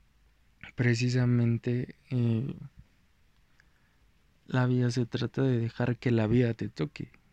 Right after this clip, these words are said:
Cuando tú dejas que la vida te toque, empiezas a fluir y empiezas a dejar fluir el flujo natural de las cosas. Y ese flujo natural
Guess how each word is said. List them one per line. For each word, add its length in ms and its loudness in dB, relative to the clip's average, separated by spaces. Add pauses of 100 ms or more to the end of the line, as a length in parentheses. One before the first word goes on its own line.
Cuando 280 -2
tú 160 -10
dejas 400 -4
que 100 -6
la 120 -2
vida 200 -2
te 140 -8
toque, 520 -8 (120)
empiezas 480 -4
a 80 -4
fluir 580 -6
y 120 -4
empiezas 460 -2
a 100 -4
dejar 500 -4 (280)
fluir 1080 0
el 180 -2
flujo 580 2
natural 560 0 (1200)
de 240 0
las 220 -2
cosas. 560 -6 (1160)
Y 100 4
ese 160 4
flujo 340 0
natural 580 0